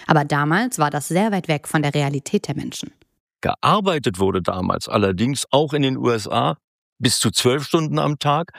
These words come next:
Speaker 2: und dementsprechend deutlich über sechzig Stunden in der Woche. Von daher hatte diese Acht-Stunden-Forderung,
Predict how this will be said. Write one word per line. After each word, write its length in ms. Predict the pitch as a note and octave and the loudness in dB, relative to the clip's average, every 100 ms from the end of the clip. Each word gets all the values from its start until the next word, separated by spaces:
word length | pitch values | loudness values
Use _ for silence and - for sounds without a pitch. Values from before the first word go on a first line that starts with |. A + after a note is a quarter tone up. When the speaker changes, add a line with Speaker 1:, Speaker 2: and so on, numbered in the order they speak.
| - - - | -20 -18 0
Speaker 2:
und 220 | B2 A2 | 2 4
dementsprechend 760 | C3+ C#3 C3 - C#3 C3 A#2 | 2 2 -2 -2 -2 0 0
deutlich 360 | - C3 C3+ B2+ | 2 0 0 -2
über 160 | B2+ A#2 | 0 0
sechzig 360 | B2 - B2+ | 0 -2 -4
Stunden 340 | - D#3 B2+ G#2+ | 2 2 2 0
in 120 | F2+ | 0
der 120 | E2+ | 0
Woche. 260 | E2+ - - - | -2 -2 -8 -6
Von 240 | - A2+ | 0 2
daher 320 | G2+ A#2+ C3+ A#2+ | 4 2 0 0
hatte 220 | C3+ B2+ | 0 0
diese 320 | A2+ A#2 A2 | 0 2 2
Acht-Stunden-Forderung, 1200 | C3+ - - - G3 E3+ C3+ B2 A2 G2 A2+ D#3 | 2 -4 -2 2 2 2 0 2 2 2 0 0